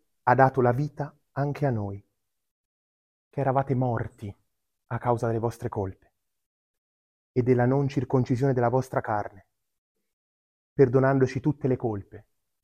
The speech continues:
Ha annullato il documento scritto contro di noi, che con le prescrizioni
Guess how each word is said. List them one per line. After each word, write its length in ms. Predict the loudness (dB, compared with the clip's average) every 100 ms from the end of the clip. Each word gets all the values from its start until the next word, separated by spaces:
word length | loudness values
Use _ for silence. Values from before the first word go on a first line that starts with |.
| _ _ _ _ 0
Ha 300 | 0 0 8
annullato 1120 | 8 10 6 6 6 6 4 2 -8 -16 _ -6
il 180 | -4
documento 880 | 0 0 2 0 0 -2 -8 -14 -20
scritto 840 | _ -18 -4 -4 -4 _ _ -20 _ _
contro 400 | -12 -10 -8 -6
di 100 | -4
noi, 320 | -6 -8 -14 _ _ _ _ _ _ _ _ _ _ _
che 100 | -8
con 120 | 0 0
le 80 |
prescrizioni 720 | 0 -4 -6 -12 -8 -10 -10